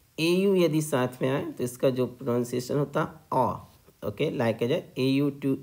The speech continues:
टी ओ, ऑटो। ऑटो means अपने आप। ऑट, ऑट यानी कुछ भी।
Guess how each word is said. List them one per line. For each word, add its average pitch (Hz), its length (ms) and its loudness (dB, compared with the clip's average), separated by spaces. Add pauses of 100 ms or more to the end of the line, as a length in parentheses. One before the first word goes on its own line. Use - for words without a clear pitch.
(400)
टी 143 180 2
ओ, 180 160 2 (640)
ऑटो। 131 600 0 (100)
ऑटो 123 260 0
means 170 400 -2 (100)
अपने 135 300 2
आप। 156 300 -2 (1000)
ऑट, 139 440 4 (260)
ऑट 131 220 2
यानी 123 220 2
कुछ 120 320 -4
भी। 156 340 -2